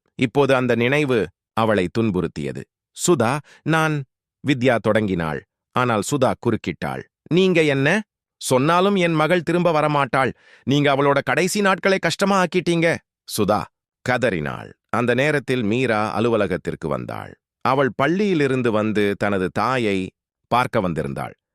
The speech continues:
சுதா அழுவதை பார்த்து அவள் கலங்கினாள். "அம்மா, என்ன நடந்துச்சு?" மீரா கேட்டாள். வித்யா மீராவிடம் முழு விஷயத்தையும் சொன்னாள். மீரா சுதாவின் அருகில் போய் அமர்ந்தாள். "அம்மா, உங்க மகளோட பேர் என்ன?" மீரா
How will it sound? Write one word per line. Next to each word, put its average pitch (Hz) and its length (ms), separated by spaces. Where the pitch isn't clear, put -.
சுதா 151 340
அழுவதை 117 400
பார்த்து 107 360
அவள் 90 220
கலங்கினாள். 80 500
"அம்மா, 135 240
என்ன 147 260
நடந்துச்சு?" 143 520
மீரா 78 360
கேட்டாள். 101 480
வித்யா 147 300
மீராவிடம் 147 560
முழு 135 200
விஷயத்தையும் 127 720
சொன்னாள். 90 360
மீரா 156 340
சுதாவின் 135 520
அருகில் 117 380
போய் 127 160
அமர்ந்தாள். 95 500
"அம்மா, 123 260
உங்க 131 200
மகளோட 120 460
பேர் 107 240
என்ன?" 95 140
மீரா 131 300